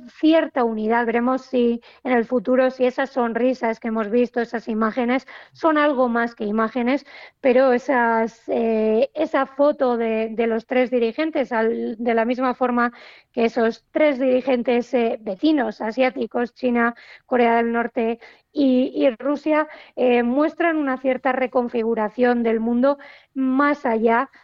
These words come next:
de, de Occidente, algo que ha preocupado, por ejemplo, a la Unión Europea. Un discurso ayer,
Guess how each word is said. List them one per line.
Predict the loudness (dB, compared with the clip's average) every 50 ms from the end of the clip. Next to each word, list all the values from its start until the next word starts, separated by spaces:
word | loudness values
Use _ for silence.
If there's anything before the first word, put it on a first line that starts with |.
| _ _
de, | -2 0 2 4 4 2 2 0 -4
de | -2 0 2 2 2
Occidente, | 0 -2 -4 -4 -2 0 0 0 0 0 0
algo | 0 0 0 0
que | 0 0
ha | -2
preocupado, | 0 0 0 0 0 0 0 0 2 2 2 0
por | 0 -2 -2
ejemplo, | -2 -4 -4 -4 -2 0 0 0 -2 -4 -16 -14 -8 -4
a | 0 2
la | 2 2
Unión | 2 0 0 -2 -2
Europea. | -2 0 0 0 0 0 2 2 2 2 0 0
Un | -2 -2
discurso | -4 -4 -4 -4 -4 -4 -2 0 0 2 2
ayer, | 2 2 2 2 0 0 -4